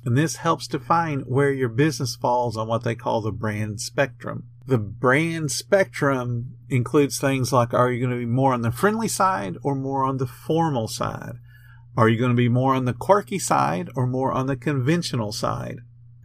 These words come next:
Are you gonna be more on the modern side or more on the classic side? Are you gonna be more fun or are you gonna be more formal? Are you gonna be more inclusive?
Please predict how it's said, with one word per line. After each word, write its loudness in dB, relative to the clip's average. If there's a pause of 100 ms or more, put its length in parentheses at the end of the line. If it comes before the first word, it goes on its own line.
Are 2
you 4
gonna 0
be 4
more 4
on 4
the 2
modern 4
side 2
or -2
more -2
on -4
the -4
classic -4
side? -10 (600)
Are 4
you 0
gonna 2
be 4
more 2
fun 0 (400)
or -4
are -4
you -2
gonna -4
be -2
more -2
formal? 0 (540)
Are 6
you 4
gonna 2
be 2
more 2
inclusive? -2